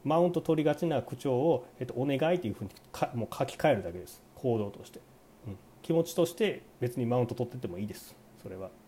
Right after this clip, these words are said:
で、あの、そうすると、こう、行動から変えると、あと、言葉が、えっと、行動から変えると気持ちが後からついてくるんで、だから手順一は気持ちを変えること、手順二は行動を変えることですね。っていう内容になってます。で、手順三は、えっと、ちょっとハードル高いですが、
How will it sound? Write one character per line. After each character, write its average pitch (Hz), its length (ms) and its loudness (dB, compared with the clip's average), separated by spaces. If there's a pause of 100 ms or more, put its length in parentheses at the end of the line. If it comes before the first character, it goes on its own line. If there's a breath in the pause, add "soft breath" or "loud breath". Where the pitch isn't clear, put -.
で、 156 260 -4
あ 131 100 0
の、 135 60 -8
そ 185 160 -2
う 175 60 0
す 180 140 -4
る 196 140 0
と、 - 120 0
こ 208 340 -4
う、 - 60 -14
行 208 160 2
動 202 140 -2
か 226 80 2
ら 208 60 0
変 208 120 0
え 220 40 0
る 214 60 -4
と、 262 120 -6 (180)
あ - 80 -6
と、 110 140 -6 (340 loud breath)
言 165 180 4
葉 135 60 0
が、 110 180 0
え 107 80 -2
っ 104 40 -8
と、 95 500 -8
行 190 160 0
動 185 100 0
か 190 100 0
ら 185 100 0
変 175 120 4
え 180 40 4
る 180 80 -4
と 202 80 -6
気 - 100 -4
持 151 140 4
ち 143 100 -8
が 127 160 2 (420)
後 - 160 -6
か - 80 0
ら - 60 -4
つ - 140 -10
い 107 40 -4
て 110 60 -6
く 104 100 -10
る - 80 -10
ん 87 60 -14
で、 98 160 -8
だ 170 80 2
か 185 80 6
ら - 40 0
手 302 160 4
順 285 220 2
一 220 180 2
は 165 100 8
気 170 140 0
持 190 140 6
ち 180 120 2
を 160 120 6
変 151 100 4
え 143 60 6
る 139 80 2
こ 127 120 -8
と、 101 120 -8
手 202 140 0
順 196 180 0
二 214 80 0
は 214 80 0
行 139 220 -2
動 135 100 0
を 131 80 -2
変 120 120 0
え 120 40 0
る 123 80 -2
こ 160 100 -12
と - 220 -14
で - 80 -12
す - 80 -20
ね。 131 160 -6 (420 loud breath)
っ - 40 -8
て 120 60 0
い 110 100 2
う 101 180 -6
内 107 140 -6
容 98 60 -4
に 92 60 -8
な 92 60 -12
っ - 40 -14
て - 80 -12
ま 123 60 -4
す。 - 100 -14
で、 180 80 0
手 208 140 2
順 214 200 4
三 196 260 0
は、 254 180 4
え - 40 -2
っ - 20 -10
と、 120 240 -2 (760)
ち - 60 2
ょ - 40 2
っ - 20 -2
と 123 120 4
ハ 139 120 10
ー 135 40 10
ド 131 60 8
ル 117 60 4
高 123 180 2
い 117 40 0
で 107 100 -4
す 151 120 -6
が、 226 180 4